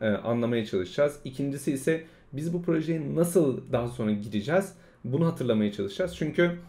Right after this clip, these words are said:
Django'yu bir kere kuruyoruz. Ondan sonra Django'yu bir kere çalıştırıyoruz. Bir kere çalıştırdıktan sonra da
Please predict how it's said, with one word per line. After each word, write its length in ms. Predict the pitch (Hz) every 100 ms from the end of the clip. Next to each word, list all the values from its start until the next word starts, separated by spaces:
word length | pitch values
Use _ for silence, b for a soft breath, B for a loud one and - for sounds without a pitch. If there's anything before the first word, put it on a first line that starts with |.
| B B -
Django'yu 440 | 123 160 175 180 170
bir 80 | 170
kere 240 | 175 170
kuruyoruz. 500 | - 165 113 135 - -
Ondan 260 | 143 139
sonra 240 | 135 156 135
Django'yu 360 | 151 147 147
bir 100 | 139
kere 180 | - 139
çalıştırıyoruz. 680 | - 151 - 113 110 - -
Bir 60 | -
kere 140 | 151
çalıştırdıktan 600 | - 151 151 143 - 180
sonra 300 | 175 123 107
da 220 | 156 196